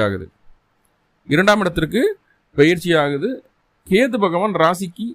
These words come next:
ஒன்பதாம் இடத்துல இருந்து எட்டாம் இடத்துக்கு பெயர்ச்சி ஆகுறாங்க. இது வந்து மே மாசம் நடக்குது.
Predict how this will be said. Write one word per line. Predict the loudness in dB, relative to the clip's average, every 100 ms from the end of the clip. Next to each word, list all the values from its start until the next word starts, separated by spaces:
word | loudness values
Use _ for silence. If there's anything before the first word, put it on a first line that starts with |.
| -16 _ _ -4
ஒன்பதாம் | -2 0 0 0
இடத்துல | -4 -2 -4
இருந்து | -4 -2 -2
எட்டாம் | 0 0
இடத்துக்கு | 0 -4 -4 -2
பெயர்ச்சி | -4 -2 -2
ஆகுறாங்க. | -2 -4 -8 -14 _ _ _ _ _ _ _ _ _ _
இது | -4 -2 0
வந்து | -2 -2
மே | 0 2
மாசம் | 0 0 -2
நடக்குது. | -2 -6 -10